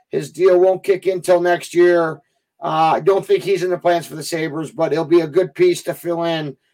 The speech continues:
Um, now here's the, here's the question, guys. Um, Jack Quinn, we've already said. Peterka, we've already said. Um, we talked a little bit about Arttu Ru-, Ruotsalainen. I think he's on an uphill battle to make the roster.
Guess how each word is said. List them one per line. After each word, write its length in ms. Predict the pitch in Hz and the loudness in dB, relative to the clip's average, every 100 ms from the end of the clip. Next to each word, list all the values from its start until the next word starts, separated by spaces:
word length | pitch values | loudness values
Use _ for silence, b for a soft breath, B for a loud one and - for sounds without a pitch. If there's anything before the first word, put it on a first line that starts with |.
| _ _ - | _ _ -8
Um, 540 | 156 151 151 156 147 | -4 -2 -2 -2 -6
now 160 | - 156 | -6 -2
here's 360 | 175 254 285 - | 0 0 -2 0
the, 100 | 190 | -2
here's 200 | 240 277 | -2 -4
the 80 | 254 | -6
question, 440 | - 220 208 165 | 2 4 4 0
guys. 380 | 151 147 135 - - B B B B B | -2 0 0 -4 -18 B B B B B
Um, 520 | 175 170 175 175 160 | -2 2 2 0 -2
Jack 340 | 143 202 220 226 | 0 4 4 2
Quinn, 220 | 226 220 | 0 2
we've 140 | 214 190 | 2 4
already 220 | 214 196 | 4 2
said. 400 | - 196 190 165 | 0 2 2 0
Peterka, 360 | 160 202 208 208 | -2 0 2 2
we've 140 | 180 | 4
already 260 | 190 185 175 | 4 4 4
said. 480 | - 165 165 143 - _ _ _ | 4 4 4 2 -6 _ _ _
Um, 680 | - 160 165 160 160 151 - - | 0 4 4 6 4 2 -4 -2
we 140 | 160 | 0
talked 300 | 156 185 185 | 4 6 4
a 60 | 160 | 4
little 160 | 196 190 | 2 4
bit 120 | 185 | 4
about 260 | 185 175 | 4 4
Arttu 360 | - 180 170 202 | 2 0 2 2
Ru-, 220 | 175 180 | 4 4
Ruotsalainen. 880 | - 180 160 175 170 170 170 170 160 _ | 4 2 2 0 2 2 2 2 -2 _
I 120 | 143 | -6
think 220 | 160 175 160 | 0 0 0
he's 200 | 180 156 | -2 2
on 460 | 170 175 170 135 _ _ _ - | 4 4 2 -4 _ _ _ -2
an 80 | |
uphill 360 | 160 196 185 185 | 2 2 2 2
battle 460 | 160 175 180 180 - | 4 4 6 4 2
to 120 | 165 | 0
make 220 | 170 156 | 0 0
the 100 | 160 | 0
roster. 720 | 165 175 165 - 170 165 156 | 4 4 4 2 2 2 2